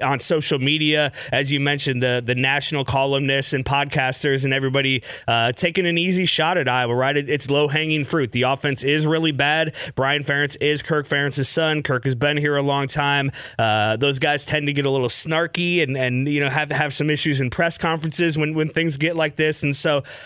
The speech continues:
um, it's just this kind of swirl right now.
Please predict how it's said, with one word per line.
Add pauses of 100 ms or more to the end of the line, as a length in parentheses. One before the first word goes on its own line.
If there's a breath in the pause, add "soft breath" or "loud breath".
(160 loud breath)
um, (560)
it's
just
this
kind
of
swirl
right
now.